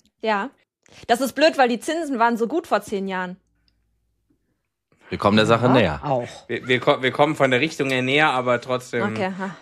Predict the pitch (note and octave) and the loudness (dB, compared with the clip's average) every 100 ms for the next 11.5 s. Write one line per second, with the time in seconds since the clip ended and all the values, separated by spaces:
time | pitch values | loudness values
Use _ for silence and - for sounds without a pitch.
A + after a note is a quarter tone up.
0 | - A2+ A2 G#2 G#2+ G2+ G2 - - - | -14 -10 -8 -8 -8 -8 -8 -14 -20 -20
1 | _ - - - - _ _ _ - D3+ | _ -14 -6 -4 -4 _ _ _ -2 -2
2 | D3+ E3 D3 B2+ B2+ D#3+ - A#2+ D#3+ - | 0 0 -2 -2 0 2 0 -2 -4 -6
3 | - - _ - G#2+ A#2+ A2+ A2+ - D#3 | -14 -20 _ -10 -8 -8 -8 -8 -6 -8
4 | D3+ C3 B2 A2 - C#3+ C#3 B2 A#2+ A2+ | -2 0 0 -2 -6 -4 0 0 -2 -4
5 | - A#2+ A#2 A#2+ A#2 A2+ A2 A#2+ B2 A#2+ | -6 -4 -2 -4 -4 -4 -4 -4 -4 -6
6 | A2 A2 G#2+ A2 G#2 - - A#2+ B2 A#2+ | -2 -2 -2 -6 -8 -6 0 2 0 -6
7 | G#2+ - C#3 - A2+ A2 D3+ - - - | -8 -6 -6 0 0 0 -4 -12 -20 -20
8 | - _ _ _ _ _ A#2 A#2 D#3 D#3 | -20 _ _ _ _ _ -6 -4 -2 -2
9 | - E3 F3 - B2 C#3 D3 - C3 A#2 | 0 -2 -4 -4 -2 -2 -4 -2 -2 0
10 | B2 B2 A#2 - C#3+ B2+ A2 G#2+ A2+ A#2+ | 0 2 0 0 2 2 2 -2 -6 -10
11 | - G2+ G2 G2+ | -10 -12 -10 -12